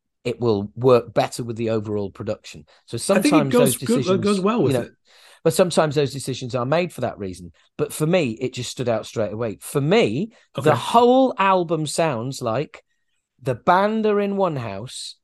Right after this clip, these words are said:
Speaker 1: and the drummer is across the street laying his drums down in a garage <laughs> in another house.
Speaker 2: Okay.
Speaker 1: And then, and that's how it sounds like it was recorded. And it's literally drums here,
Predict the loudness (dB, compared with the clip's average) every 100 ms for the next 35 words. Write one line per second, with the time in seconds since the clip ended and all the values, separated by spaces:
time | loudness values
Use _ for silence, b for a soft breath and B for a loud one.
0 | _ _ -4 -2 -2 -4 2 2 4 -2
1 | -4 -2 -2 -2 -8 -6 -2 -2 0 0
2 | 0 0 -4 -6 -4 -2 -2 -2 -2 -2
3 | -4 0 2 2 0 -4 -8 -14 -20 b
4 | b _ _ _ 0 2 2 4 2 2
5 | -2 -4 -6 -8 -14 -16 -12 -4 -2 -2
6 | -4 -2 0 2 2 2 0 -2 -2 -2
7 | -2 -6 -2 2 2 0 -2 -2 -2 -4
8 | -4 -8 -10 -6 0 0 0 -8 -10 -10
9 | -6 -2 -2 -4 -6 -6 2 2 4 0
10 | 0 0 0